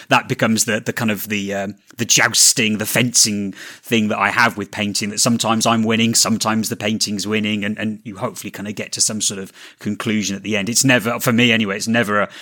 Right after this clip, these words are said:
a smooth process of, "This is fabulous, this is lovely, ta-da, look at this marvellous work of art."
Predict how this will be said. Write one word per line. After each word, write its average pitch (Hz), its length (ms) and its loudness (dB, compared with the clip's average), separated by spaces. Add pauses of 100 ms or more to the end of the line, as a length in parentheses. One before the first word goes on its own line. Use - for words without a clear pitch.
(140)
a 120 100 0
smooth 120 400 2
process 113 440 0
of, 107 260 -4
"This 160 180 4
is 101 100 -2
fabulous, 110 440 2
this 143 180 2
is 98 120 -2
lovely, 104 340 2
ta-da, 104 560 4 (160)
look 123 180 2
at 104 80 -2
this 101 140 -4
marvellous 101 400 0
work 98 220 -4
of 90 80 -10
art." 98 200 -4